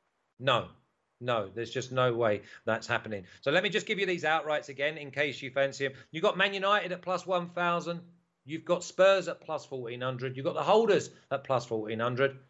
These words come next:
But I wouldn't go much further than Liverpool or Chelsea at plus six hundred. You've got Man City at plus two seventy-five. But for me, it's Liverpool or Chelsea, both at plus sixteen, plus six hundred. Now, if you do like this video, then please subscribe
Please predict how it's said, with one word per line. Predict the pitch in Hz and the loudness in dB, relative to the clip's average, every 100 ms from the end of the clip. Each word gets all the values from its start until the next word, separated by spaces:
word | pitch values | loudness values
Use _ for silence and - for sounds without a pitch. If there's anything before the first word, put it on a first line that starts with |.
| - | -10
But | 123 | -4
I | 156 | 0
wouldn't | 185 180 | 0 2
go | 156 151 | 2 4
much | 147 143 - | 2 -2 4
further | 147 139 113 113 - _ | 6 6 4 0 -6 _
than | 139 139 120 117 | -4 -2 -2 2
Liverpool | 143 170 175 170 165 160 - _ _ _ _ | 4 2 4 4 4 0 -12 _ _ _ _
or | 143 147 | 0 0
Chelsea | 135 - 160 160 151 - 113 113 - | 0 -4 2 2 0 -2 -2 -4 -4
at | 139 135 - | -2 -2 -6
plus | - 143 147 143 135 - | -6 2 2 2 -4 -14
six | - - 139 131 - | -10 -4 -4 -4 -10
hundred. | - 135 135 127 120 - - _ | -6 -4 -2 2 2 2 -14 _
You've | 113 | -6
got | 117 113 | -6 -4
Man | 113 107 | -4 -2
City | 160 147 143 | 0 2 2
at | 131 | 2
plus | - 110 | 2 2
two | - 110 | 0 -4
seventy-five. | 104 110 104 92 123 123 123 - _ | -2 -2 -4 0 2 2 0 -14 _
But | - | -14
for | - | -2
me, | 123 135 123 | 4 4 2
it's | 98 - | -4 -4
Liverpool | 120 175 175 170 | 0 0 0 -2
or | |
Chelsea, | 156 175 170 170 110 - - _ - | 2 4 4 2 -4 -6 -20 _ 2
both | 127 127 - | 4 2 -2
at | 131 123 - | -4 -4 -4
plus | 123 110 - - | -4 -4 -6 -16
sixteen, | - 107 - - 101 101 - - | -8 -8 -6 -6 -6 -8 -12 -6
plus | 120 117 | -2 -2
six | - 117 | -2 -4
hundred. | 113 104 90 - - - | -4 -2 -4 -10 -18 -2
Now, | 117 | 2
if | 107 | 2
you | 110 | 2
do | 127 120 | 4 6
like | 120 117 | 6 4
this | 104 | -2
video, | 120 110 | 0 2
then | 107 110 | 2 0
please | - 123 110 - - | 2 2 2 -2 -6
subscribe | - 123 - 143 135 135 | -6 -6 2 6 6 4